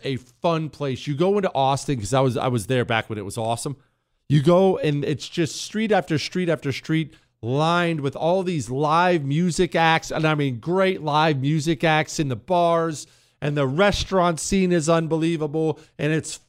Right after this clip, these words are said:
fun, and it's young fun. It's a college town.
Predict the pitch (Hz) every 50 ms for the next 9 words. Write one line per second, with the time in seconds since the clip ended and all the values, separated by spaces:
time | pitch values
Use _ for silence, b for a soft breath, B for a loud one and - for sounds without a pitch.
0 | - - 185 190 196 196 196 190 196 208 175 160 151 120 - 117 113 139 143 160
1 | 180 190 190 180 - - 180 175 180 185 190 190 180 143 - 151 - - - 151
2 | 160 170 175 185 180 151 - - - 156 170 175 175 175 175 175 170